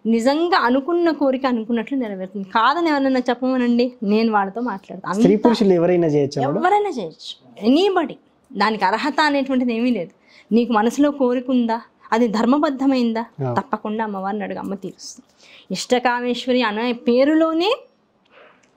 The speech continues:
Speaker 1: అంత శక్తి ఉంది, ఆవిడ ఆ మూల శక్తిలో అంత ధాతువు ఉంది కనుక దాన్ని నమ్మి కొలుచుకున్నటువంటి ఆ ఆదివాసులు నిజంగా పుణ్యాత్ములు.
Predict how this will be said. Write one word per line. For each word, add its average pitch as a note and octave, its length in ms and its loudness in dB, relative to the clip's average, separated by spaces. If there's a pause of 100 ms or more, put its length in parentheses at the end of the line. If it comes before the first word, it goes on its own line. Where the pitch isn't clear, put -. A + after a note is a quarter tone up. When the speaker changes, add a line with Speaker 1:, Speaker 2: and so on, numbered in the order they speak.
(300)
Speaker 1:
అంత G#3 300 -2
శక్తి - 400 -4
ఉంది, E3+ 280 -8 (400)
ఆవిడ G3+ 240 2
ఆ G#3 260 2
మూల A#3 300 2
శక్తిలో C#4 400 -4
అంత A3 220 -4
ధాతువు G3 580 -4
ఉంది G3+ 260 -8 (340)
కనుక A3+ 220 0
దాన్ని A3 340 0
నమ్మి A3+ 320 2
కొలుచుకున్నటువంటి B3 1120 -2
ఆ - 120 -4
ఆదివాసులు A3+ 600 -2
నిజంగా A3 340 0
పుణ్యాత్ములు. A#3 760 -4